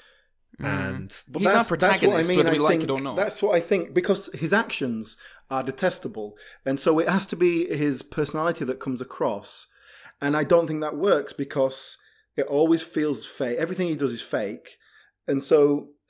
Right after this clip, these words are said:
Speaker 3: I guess the idea is that he's a sociopath and he just presents
Speaker 2: Yeah.
Speaker 3: himself in,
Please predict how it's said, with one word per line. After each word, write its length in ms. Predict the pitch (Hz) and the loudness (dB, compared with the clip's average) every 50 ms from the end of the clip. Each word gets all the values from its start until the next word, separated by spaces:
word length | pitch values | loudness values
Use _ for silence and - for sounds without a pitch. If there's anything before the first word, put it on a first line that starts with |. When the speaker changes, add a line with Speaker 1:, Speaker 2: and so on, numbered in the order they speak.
| - | -8
Speaker 3:
I 60 | 147 143 | -6 -2
guess 240 | 127 175 185 185 | 2 2 2 2
the 100 | - 165 151 | 2 2 2
idea 260 | 143 139 135 143 139 | 2 2 4 4 4
is 140 | 135 127 123 - | 4 4 2 -2
that 120 | 131 127 | -2 -2
he's 240 | 131 120 117 - - - | -2 -4 -6 -8 -12 -14
a 60 | 135 | -10
sociopath 680 | - - 135 135 135 - 147 139 - 170 185 185 - | -6 -2 -2 -2 -2 -2 -4 -4 -4 -4 -6 -6 -6
and 100 | - 135 | -6 -4
he 60 | 127 117 | -4 -4
just 300 | - - 131 - - - | -6 -8 -10 -10 -8 -6
presents 360 | - 131 117 143 135 139 147 | -6 -4 -2 -2 -4 -2 -2
Speaker 2:
Yeah. 100 | 147 131 | -4 -4
Speaker 3:
himself 440 | 123 - 139 123 123 120 - - - _ _ _ _ _ _ | -4 -4 -4 -4 -4 -6 -10 -14 -20 _ _ _ _ _ _
in, 200 | - 131 131 131 | -4 -4 -4 -4